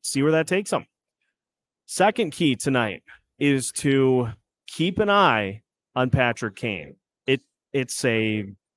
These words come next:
long honor tradition for opponents of the Minnesota Wild, uh, to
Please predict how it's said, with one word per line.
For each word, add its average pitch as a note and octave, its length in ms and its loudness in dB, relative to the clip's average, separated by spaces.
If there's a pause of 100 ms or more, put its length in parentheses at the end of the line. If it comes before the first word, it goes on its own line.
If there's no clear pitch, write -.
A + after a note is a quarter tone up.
long C#3 800 6
honor B2 340 0
tradition G#2+ 680 -4
for A2+ 460 4
opponents A2+ 640 0
of A#2+ 200 2
the A#2+ 80 -2
Minnesota A#2 400 0
Wild, G#2+ 580 0 (540)
uh, G#2+ 380 0 (640)
to A#2+ 680 0